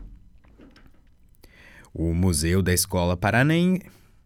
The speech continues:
O Museu da Escola Paranaense funciona de segunda a sexta, das nove da manhã até às cinco e meia da tarde, na Rua Bispo Dom José, número dois mil e seis,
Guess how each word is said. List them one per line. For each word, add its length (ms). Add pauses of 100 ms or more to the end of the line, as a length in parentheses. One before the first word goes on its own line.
(800)
O 120
Museu 500
da 100
Escola 460
Paranaense 840
funciona 580
de 140
segunda 680
a 140
sexta, 520 (200)
das 340
nove 300
da 100
manhã 400
até 300
às 140
cinco 380
e 60
meia 320
da 160
tarde, 540 (200)
na 120
Rua 340
Bispo 500
Dom 280
José, 420 (160)
número 380
dois 260
mil 240
e 60
seis, 400